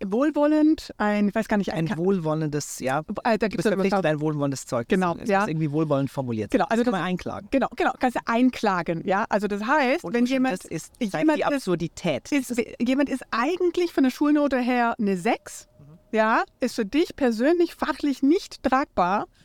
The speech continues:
Speaker 1: und du bist per Gesetz verpflichtet, eine Schulnote zwei Zeugnis auszustellen.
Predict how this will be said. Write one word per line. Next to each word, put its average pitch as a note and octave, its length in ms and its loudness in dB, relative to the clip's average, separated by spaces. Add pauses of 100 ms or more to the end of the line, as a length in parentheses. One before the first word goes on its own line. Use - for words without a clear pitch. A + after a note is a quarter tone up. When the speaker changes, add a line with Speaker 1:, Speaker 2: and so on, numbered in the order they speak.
(160)
Speaker 1:
und A#3+ 280 4
du A3+ 140 0
bist B3 340 0
per A#3+ 220 2
Gesetz G#3+ 600 -2
verpflichtet, B3+ 640 0
eine A3 140 2
Schulnote A#3 500 0
zwei G#3 320 0
Zeugnis E3+ 500 -2
auszustellen. - 960 -6